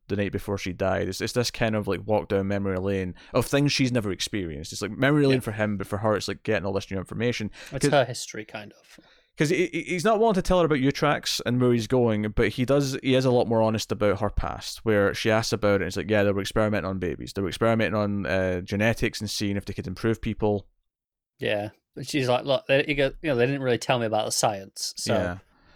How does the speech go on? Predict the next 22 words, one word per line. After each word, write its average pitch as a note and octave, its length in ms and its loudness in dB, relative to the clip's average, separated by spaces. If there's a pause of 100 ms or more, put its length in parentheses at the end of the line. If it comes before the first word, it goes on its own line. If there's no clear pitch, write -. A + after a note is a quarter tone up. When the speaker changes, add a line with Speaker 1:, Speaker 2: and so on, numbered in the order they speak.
(340)
Speaker 2:
I, B2+ 80 4
Speaker 1:
Yeah. - 180 0 (180)
Speaker 2:
I, B2+ 100 6
I C#3 40 4
just C3 300 -2 (320)
did B2 140 -2
recruitment." G#2 580 -6 (680)
Speaker 1:
Yeah. F#2 360 -2 (340)
Well, A3 120 4
which, G#3 200 0
uh, B2+ 100 4
tracks, - 520 0
because, A#2 280 -4
uh, A2+ 60 0
yeah, G#2+ 180 2
that's, G#2 180 0
that's, G#2+ 160 -4
that A#2 140 2
is A2+ 100 -2
what F#2 100 -4
he F#2 80 -6
did. - 280 -10